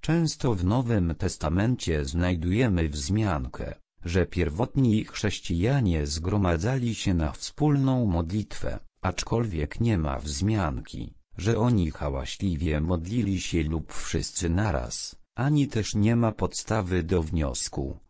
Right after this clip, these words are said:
że oni wszyscy modlili się sekretnie, każdy sam w sobie.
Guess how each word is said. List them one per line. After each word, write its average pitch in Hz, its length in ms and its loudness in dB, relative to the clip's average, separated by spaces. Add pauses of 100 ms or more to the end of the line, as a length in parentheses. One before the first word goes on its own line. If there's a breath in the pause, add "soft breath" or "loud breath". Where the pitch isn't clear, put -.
(140)
że 92 200 0
oni 117 320 2
wszyscy 131 560 -2
modlili 95 560 0
się - 200 -2
sekretnie, 78 760 -2 (220)
każdy 120 460 0
sam 85 420 2
w - 80 -6
sobie. 58 560 -6